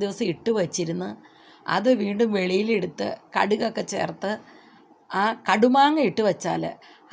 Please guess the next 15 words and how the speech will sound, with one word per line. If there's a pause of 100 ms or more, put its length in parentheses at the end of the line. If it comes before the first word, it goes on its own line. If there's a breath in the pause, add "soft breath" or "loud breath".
(100)
അതൊരല്പം (100)
മതി (760)
കഞ്ഞിയൊക്കെ
കുടിക്കുവാനായിട്ട്. (600 loud breath)
ചമ്മന്തിയും (120)
കടുമാങ്ങയും
ഒക്കെ
കൂട്ടിയുള്ള
ആ
കഞ്ഞികുടി (100)
എന്ന്
പറഞ്ഞാൽ (440 loud breath)
അപ്പാ, (400)
എന്താ (160)
ഒരു